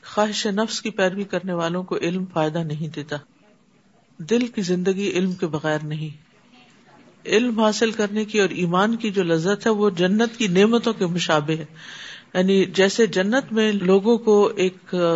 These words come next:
خاص سکون اور اطمینان اور خوشی حاصل ہوگی، اسی سے ملتی جلتی یہ خوشی حاصل ہوتی ہے جب انسان کے اندر ایمان بڑھتا ہے اور انسان کے اندر علم سے ایک خوشی پیدا ہوتی ہے۔ لَيْسَ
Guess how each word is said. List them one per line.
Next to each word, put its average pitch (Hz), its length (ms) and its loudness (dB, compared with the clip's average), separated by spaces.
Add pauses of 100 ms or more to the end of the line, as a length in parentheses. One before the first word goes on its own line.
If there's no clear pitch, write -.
خاص 202 300 2
سکون 208 680 0
اور 185 100 0
اطمینان 180 600 0
اور 185 80 0
خوشی 214 400 2
حاصل 175 380 0
ہوگی، 170 340 -6 (440)
اسی 277 300 4
سے 269 180 0
ملتی 233 320 4
جلتی 233 380 2
یہ 220 60 4
خوشی 208 360 2
حاصل 180 340 2
ہوتی 180 300 -2
ہے 180 60 4
جب 175 220 0
انسان 180 480 0
کے 180 120 -2
اندر 165 260 0
ایمان 180 480 0
بڑھتا 220 400 0
ہے 254 120 -4 (400)
اور 190 180 4
انسان 185 440 0
کے 190 120 -4
اندر 180 260 -4 (420)
علم 214 220 4
سے 220 300 0 (180)
ایک 170 220 -4
خوشی 202 320 0
پیدا 151 300 4
ہوتی 143 320 -4
ہے۔ - 40 -18 (1300)
لَيْسَ 277 300 4